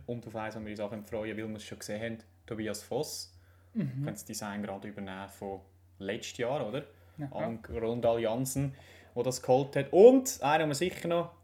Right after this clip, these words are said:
Speaker 1: abschliessend können erwähnen, ist der Peter Sagan.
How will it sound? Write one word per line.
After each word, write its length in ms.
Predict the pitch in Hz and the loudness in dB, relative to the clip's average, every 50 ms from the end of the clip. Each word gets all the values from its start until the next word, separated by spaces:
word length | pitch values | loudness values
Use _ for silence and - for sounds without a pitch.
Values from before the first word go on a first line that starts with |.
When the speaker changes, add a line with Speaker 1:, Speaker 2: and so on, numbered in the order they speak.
| _ | _
Speaker 1:
abschliessend 680 | - 151 175 - - - - 160 165 160 160 - 151 143 | 6 6 6 6 0 -2 0 2 2 2 0 -4 -6 -4
können 240 | - 147 143 151 151 | -2 -2 -2 -2 -2
erwähnen, 640 | - 131 123 117 117 120 123 131 135 135 135 131 - - - | -2 -4 -2 2 4 4 4 4 4 2 -2 -2 -4 -10 -16
ist 180 | - - - - | -16 -14 -14 -14
der 60 | - | -14
Peter 360 | - - 107 110 107 - 101 | -8 -8 -8 -8 -6 -8 -10
Sagan. 520 | 95 101 101 107 113 117 113 110 110 110 | -6 -4 -4 -4 -2 0 -2 -2 -2 -4